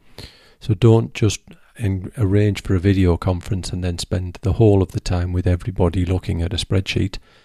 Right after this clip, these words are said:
when you really could do that with only audio, because if you can't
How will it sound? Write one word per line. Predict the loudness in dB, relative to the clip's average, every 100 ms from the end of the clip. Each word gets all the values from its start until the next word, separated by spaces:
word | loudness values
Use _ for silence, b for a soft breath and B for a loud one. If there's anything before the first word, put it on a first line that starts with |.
| b b _
when | 2 2 2 -2 -6 _ _ _
you | 0 4
really | 4 4 2
could | -4 -2
do | 0 0
that | -2 -2
with | 2
only | 4 4 2 2
audio, | 2 4 2 0 -2 -4
because | -8 -4 -4 -4 -8
if | -10
you | -2
can't | 0 0 -2